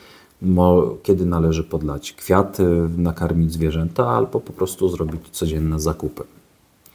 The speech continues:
Możemy także monitorować i kontrolować stan otwarcia drzwi, okien czy bramy garażowej lub wjazdowej, kontrolować stan uzbrojenia naszych alarmów, mieć podgląd na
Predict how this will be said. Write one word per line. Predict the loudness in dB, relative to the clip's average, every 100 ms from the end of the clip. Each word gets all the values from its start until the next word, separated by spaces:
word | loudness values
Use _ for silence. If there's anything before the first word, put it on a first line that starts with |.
| _ -20 -20 _ _ 4
Możemy | 6 8 6
także | 2 0 2 2 2
monitorować | 2 2 2 2 2 2 0 -2 -8
i | -4 -4 -6
kontrolować | -4 -4 0 2 4 4 0 -2 -12
stan | -6 -2 -2 -4
otwarcia | -8 -6 -6 -6 -6 -6
drzwi, | -6 -6 -2 2 2 2
okien | -2 -6 -4 -4 -4 -8 -10
czy | -4 -2 -2 -4
bramy | 2 4 4 0
garażowej | -2 -4 -4 -4 -4 -4 -4 -8
lub | -10 -10
wjazdowej, | -8 -6 -6 -4 -6 -4 -4 -4 -8 -20 -20 -20 _ 0
kontrolować | 2 4 4 4 2 -2 -4 -4
stan | 0 2 2 0
uzbrojenia | -4 0 2 4 4 2
naszych | 0 -4 -10 -10 -6
alarmów, | -4 -4 -4 -6 -6 -12 _
mieć | 0 2 0 -8
podgląd | -2 2 4 4 0 -2 -4
na | -4 -4 -4 -6 -6 -8